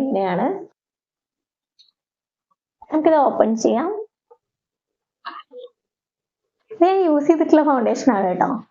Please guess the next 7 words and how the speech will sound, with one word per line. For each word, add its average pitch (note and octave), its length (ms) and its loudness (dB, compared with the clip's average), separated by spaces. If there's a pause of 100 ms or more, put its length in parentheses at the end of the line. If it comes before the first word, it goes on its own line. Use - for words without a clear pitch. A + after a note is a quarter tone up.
(1040)
ദേ C4+ 140 4
കണ്ടോ, G3+ 220 -2
ഇതിന്റെ E4 220 0
ബോട്ടിൽ C#4+ 380 4
വരുന്നത് A3 300 0
ഇങ്ങനെയാ, F#3+ 260 -4 (220)
ഭയങ്കര D4+ 280 2